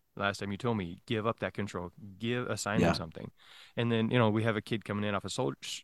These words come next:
Speaker 1: shoulder surgery. I was like, "Okay, here, Kennedy, you do the eval, you do the initial conversation. You are gonna be here until the end of the school year. You follow him through
Speaker 2: Right.
Speaker 1: the rehab process. You, um, you know, you create the plan.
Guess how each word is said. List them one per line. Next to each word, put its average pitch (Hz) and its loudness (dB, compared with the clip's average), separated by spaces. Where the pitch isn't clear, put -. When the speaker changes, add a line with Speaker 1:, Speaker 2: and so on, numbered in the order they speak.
Speaker 1:
shoulder 135 -2
surgery. 92 -6
I 92 -4
was 92 -6
like, 92 -2
"Okay, 117 2
here, 110 -2
Kennedy, 98 -2
you 123 2
do 120 2
the 143 2
eval, 101 4
you 104 0
do 127 4
the 127 6
initial 117 2
conversation. 92 -2
You 107 4
are 120 4
gonna 131 4
be 151 2
here 139 8
until 110 6
the 98 2
end 107 4
of 98 0
the 95 0
school 127 -2
year. 92 0
You 110 0
follow 117 4
him 104 2
through 104 2
Speaker 2:
Right. 85 6
Speaker 1:
the - 6
rehab 113 0
process. 104 0
You, 101 2
um, 90 0
you 107 -2
know, 101 0
you 110 2
create 113 2
the 110 0
plan. 101 0